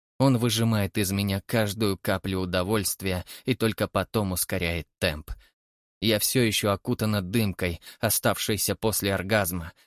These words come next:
Все еще пытаюсь отдышаться и собраться с мыслями, но не успеваю этого сделать, потому что Хантер кончает. Он прижимается ко мне бедрами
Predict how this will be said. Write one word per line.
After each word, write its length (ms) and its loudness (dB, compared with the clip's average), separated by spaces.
Все 220 2
еще 240 2
пытаюсь 400 2
отдышаться 800 0
и 80 4
собраться 560 2
с 100 0
мыслями, 600 0
но 140 6
не 100 6
успеваю 580 2
этого 300 0
сделать, 480 2
потому 240 0
что 220 -4
Хантер 520 -2
кончает. 760 -4
Он 180 4
прижимается 680 2
ко 120 0
мне 160 4
бедрами 580 2